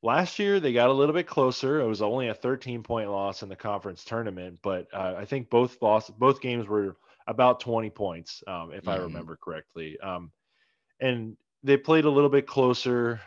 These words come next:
Speaker 1: um, in both of them, but obviously Houston was the better team.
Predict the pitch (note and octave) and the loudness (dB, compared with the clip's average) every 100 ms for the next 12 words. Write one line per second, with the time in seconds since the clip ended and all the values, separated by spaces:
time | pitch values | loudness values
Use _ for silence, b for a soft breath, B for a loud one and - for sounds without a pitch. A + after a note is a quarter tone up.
0 | - A#2+ A2+ G#2 G#2+ - B2+ C3+ A#2+ B2 | -12 -4 -2 -2 -4 -10 -6 2 6 6
1 | A#2+ G#2+ A2+ A2 G#2+ F#2+ G#2 G2 F#2+ _ | 6 0 0 -2 -4 -6 -4 -4 -6 _
2 | - G#2+ G#2 - F#2+ G#2+ G2+ G2+ G2 F2 | -4 -2 -2 -4 -10 -10 -8 -10 -12 -8
3 | F#2+ F2+ - F#2+ E2+ E2 | -6 -6 -8 -12 -12 -16